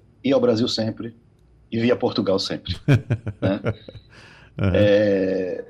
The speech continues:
Speaker 1: esse é o meu sonho. Assim, é, eu, eu, eu, eu encaro a minha profissão como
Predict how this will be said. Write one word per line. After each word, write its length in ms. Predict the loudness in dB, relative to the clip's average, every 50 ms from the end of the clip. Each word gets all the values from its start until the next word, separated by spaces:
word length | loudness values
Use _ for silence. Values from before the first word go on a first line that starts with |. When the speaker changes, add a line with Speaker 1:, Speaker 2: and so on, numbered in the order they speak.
| -8
Speaker 1:
esse 220 | -6 -4 -4 -2 -2
é 40 | -2
o 20 |
meu 80 | -2 -2
sonho. 320 | -2 0 -2 -2 -2 -2 -8 -16 _ _ _ _ -20 _ _ _ -20 -20
Assim, 260 | -20 -14 -12 -14 -14 -12 -14 -18 -18 -20 -20 -20 -20
é, 540 | -12 -10 -8 -8 -8 -8 -10 -12 -12 -12 -14 -16 -18 _ _ _ _ _ _ _ _ _ _ _ _ _ -20 -18 -16
eu, 260 | -12 -10 -10 -12 -12 -14 -20 _ _ _ _ _ _ -18 -18 -18 -8 _
eu, 240 | -2 0 0 0 0
eu, 460 | 0 0 0 2 2 0 0 -2 -6 -6 -4
eu 160 | -2 0 0
encaro 520 | -2 0 0 0 0 0 0 -2 -6 -8 -6
a 160 | -4 -4 -4
minha 140 | -4 -4 -4
profissão 400 | -2 -4 -4 -4 -4 -8 -8 -8
como 420 | -6 -6 -6 -4 -4 -4 -6 -8